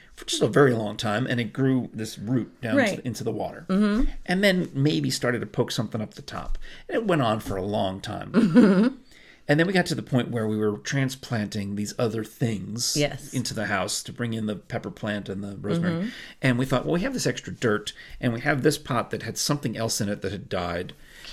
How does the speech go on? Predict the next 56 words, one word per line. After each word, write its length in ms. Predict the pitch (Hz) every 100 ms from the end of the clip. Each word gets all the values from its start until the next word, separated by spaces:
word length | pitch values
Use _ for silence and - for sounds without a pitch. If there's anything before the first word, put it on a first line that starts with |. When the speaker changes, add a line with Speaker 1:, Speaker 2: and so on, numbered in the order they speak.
| 240
Speaker 1:
So 0 |
Speaker 2:
Careful. 460 | 370 117 107 196 285 -
Speaker 1:
we 140 | 120 117
thought, 300 | 123 120 113
"That's 240 | 104 -
right, 100 | 101
I'll 80 | 98
spill 280 | - 104 98
it 40 |
all 140 | 95
over." 200 | 104 101 - - -
So 120 | -
we 100 | 127
thought, 280 | 135 139 139
"Well, 140 | 123 120
let's 240 | 180 -
take 240 | 170 151
the 80 | 127
avocado 500 | 120 107 - 131 113
pit 300 | - - 95 - - -
Speaker 2:
<gasps> 320 | - - - 113
Speaker 1:
out 260 | 127 147
of 300 | 123 123 110
the 80 | 101
water," 580 | 104 156 147 98 113 139 - - - -
and, 360 | 113 107 107
'cause 140 | 127 113
it's 140 | -
now 220 | 143 131
had, 280 | 135 110 -
had 200 | 113 95
this 180 | 131 -
much 300 | 113 - -
Speaker 2:
Yeah. 500 | 349 403 392 269 180
Speaker 1:
stalk 320 | 151 123 -
coming 280 | - 101 101
up. 120 | 90
Speaker 2:
Look 200 | 403 466
at 40 | 466
it 320 | 453 440 427
go. 560 | 453 494 508 370 190 151
Speaker 1:
And 140 | 127
we 60 | 131
put 200 | - 160
it 100 | 143
in 80 |
some 240 | 131 120 104
dirt, 420 | 117 110 113 - - - -
and 200 | 117 117
we 100 | 117
keep 240 | - 151
it 60 | 135
over 120 | 131
by 140 | 123
the 100 | 120
sink. 480 | - - 101 127 -